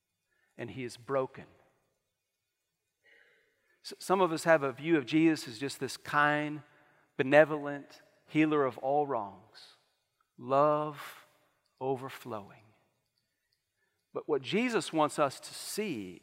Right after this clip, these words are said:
is he wants us to see him as he is right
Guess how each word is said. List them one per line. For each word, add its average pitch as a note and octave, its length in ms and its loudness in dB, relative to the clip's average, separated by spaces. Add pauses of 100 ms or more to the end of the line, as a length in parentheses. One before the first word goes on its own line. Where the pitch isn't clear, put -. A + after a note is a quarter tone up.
(100)
is B2+ 360 -10 (1040)
he F#3+ 200 -6
wants D#3 300 -4
us B2 200 -10
to - 100 -20
see A#2 560 -8
him A#2 400 -6
as A2 240 -6
he G2+ 180 -18
is G2+ 540 -8 (280)
right A#2 480 -6